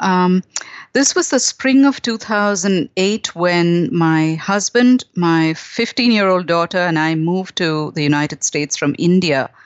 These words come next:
And we came here because, um, our green cards literally dropped into our lap. So my husband's sister has lived here for thirty some years, and she had applied for us to immigrate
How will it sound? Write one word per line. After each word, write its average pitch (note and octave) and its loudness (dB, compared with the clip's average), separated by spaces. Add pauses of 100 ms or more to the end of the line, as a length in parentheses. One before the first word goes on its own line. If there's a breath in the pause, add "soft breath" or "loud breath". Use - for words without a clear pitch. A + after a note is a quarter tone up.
(520 loud breath)
And A3 2
we A#3+ 0
came D4+ 4
here C#4+ 0
because, A3+ 0
um, E3+ -2 (680)
our F3 0
green B3+ 2
cards G3 -2
literally A3+ -6
dropped F3+ -4
into F3 -2
our D3+ 0
lap. C#3 -4 (400 loud breath)
So - -2
my G3 0
husband's C#4+ -2
sister C#4 -2
has G3 -4 (120)
lived F#3 -4
here F3+ 0
for E3 -2
thirty G3 -2
some F3+ 0
years, E3+ 0
and F#3 0
she C4+ 0
had C#4+ 0
applied F#3+ -2
for G#3+ -4
us G#3 -2
to - -8
immigrate E3+ 0